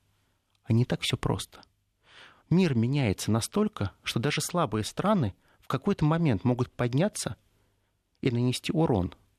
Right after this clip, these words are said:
Америке, большой урон, политический урон. Я не говорю большой экономический,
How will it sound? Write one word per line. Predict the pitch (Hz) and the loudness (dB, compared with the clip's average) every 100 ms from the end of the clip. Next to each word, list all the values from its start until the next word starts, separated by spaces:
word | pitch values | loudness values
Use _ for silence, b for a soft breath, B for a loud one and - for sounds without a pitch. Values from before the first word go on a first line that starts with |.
| _ - | _ -4
Америке, | 120 107 87 - - | 0 2 0 -6 -6
большой | 131 147 - 95 | -2 -2 -2 0
урон, | 92 92 101 b b | 0 -2 -6 b b
политический | 247 262 - - - 98 | 0 0 0 -6 -4 -2
урон. | 95 85 | -2 0
Я | 160 | 0
не | 190 | 0
говорю | 180 156 | 2 0
большой | 107 - 110 | 0 0 -2
экономический, | - 117 101 - - - | 0 2 2 -2 -8 -12